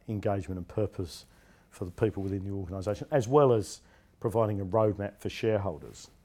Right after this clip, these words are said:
Um, because if you don't bring your shareholders along on the journey as well, then,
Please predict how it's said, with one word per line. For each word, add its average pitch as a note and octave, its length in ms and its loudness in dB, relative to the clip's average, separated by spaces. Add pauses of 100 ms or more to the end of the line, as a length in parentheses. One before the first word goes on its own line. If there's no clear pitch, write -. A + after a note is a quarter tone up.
(100)
Um, G2+ 260 -8
because G2+ 520 -6 (1120)
if A2+ 140 -4
you A2 80 -4
don't C#3 220 6
bring A2 140 4
your F#2+ 80 0
shareholders G2+ 600 4
along E2+ 220 -8
on E2+ 80 -8
the E2+ 80 -10
journey F#2+ 400 -6
as F2 160 -10
well, G2 160 -2
then, F2+ 280 -8